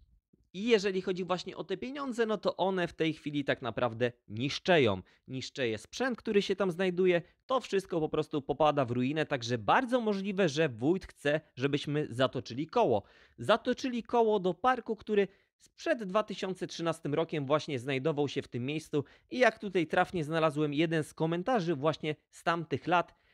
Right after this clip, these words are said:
to było tak naprawdę składowisko śmieci, także chyba zataczamy koło i wracamy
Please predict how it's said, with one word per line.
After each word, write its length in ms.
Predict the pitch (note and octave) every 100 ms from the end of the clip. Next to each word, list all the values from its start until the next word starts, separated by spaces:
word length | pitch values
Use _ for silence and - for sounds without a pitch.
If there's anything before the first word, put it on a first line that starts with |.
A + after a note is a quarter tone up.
| _
to 160 | - D4
było 260 | B3 G#3 F3
tak 180 | D#3
naprawdę 420 | D3+ C#3+ D#3 C#3+ C#3+
składowisko 600 | - C3 C3 C3 - D3
śmieci, 380 | - E3+ - A2
także 260 | C3 B2+
chyba 300 | C#3 C4+ C#4
zataczamy 520 | B3 A#3 F#3+ G3+ F3+
koło 380 | D#3+ F3 E3+ -
i 120 | E3+ D3+
wracamy 600 | C3 A#2 D#3 D#3+ E3